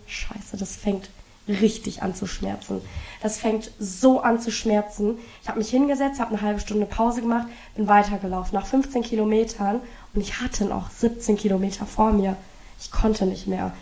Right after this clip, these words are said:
Es hat schon alles wehgetan. Ich hab mich erstmal hingesetzt und dachte so, "Wie machst du das jetzt? Sagst du die Unterkunft ab oder ziehst du's durch?"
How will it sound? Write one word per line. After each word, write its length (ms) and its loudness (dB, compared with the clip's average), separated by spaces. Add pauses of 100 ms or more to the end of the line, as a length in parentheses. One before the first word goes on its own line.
(120)
Es 120 -10
hat 100 -2
schon 240 4
alles 380 4
wehgetan. 500 4
Ich 140 -8
hab 80 -6
mich 140 -4
erstmal 260 -4
hingesetzt 640 2 (640)
und 160 4
dachte 220 -2
so, 100 -10 (300)
"Wie 120 6
machst 320 4
du 60 -10
das 240 -12
jetzt? 340 -14 (340)
Sagst 460 2
du 60 2
die 160 0
Unterkunft 800 -2
ab 300 0 (880)
oder 320 4
ziehst 340 -4
du's 240 -6
durch?" 440 -2